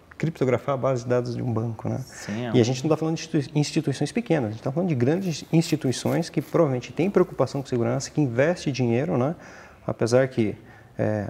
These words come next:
Speaker 1: é, é impossível, como a gente comentou no início, é, não está cem por cento seguro, né? Sempre vai estar correndo atrás. É, mas mesmo assim, são instituições que investem em segurança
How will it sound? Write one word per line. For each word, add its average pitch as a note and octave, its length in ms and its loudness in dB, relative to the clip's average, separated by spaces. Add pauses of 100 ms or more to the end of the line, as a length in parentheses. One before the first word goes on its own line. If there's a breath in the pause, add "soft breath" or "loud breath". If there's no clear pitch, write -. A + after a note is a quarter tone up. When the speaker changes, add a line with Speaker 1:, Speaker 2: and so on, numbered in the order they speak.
(140)
Speaker 1:
é, G#2+ 220 -2
é A#2+ 60 2
impossível, A#2 560 0
como A2+ 140 -2
a - 20 -2
gente A2 120 -6
comentou A2+ 320 -2
no A2 100 0
início, G#2+ 400 -2 (520 loud breath)
é, G#2+ 180 -4
não A#2 200 6
está B2+ 200 2
cem B2 200 -4
por A#2 120 -4
cento A#2 180 -2
seguro, A2+ 300 0
né? G#2+ 140 -2
Sempre C#3 280 2
vai B2 60 4
estar A#2+ 140 2
correndo A2 260 -2
atrás. A2+ 420 -2 (460 loud breath)
É, A2 380 2 (100)
mas C3+ 160 6
mesmo C3+ 200 2
assim, F3+ 160 2
são B2+ 120 -4
instituições C3+ 600 -2
que - 100 -2
investem D3 680 2
em - 20 2
segurança C#3 600 0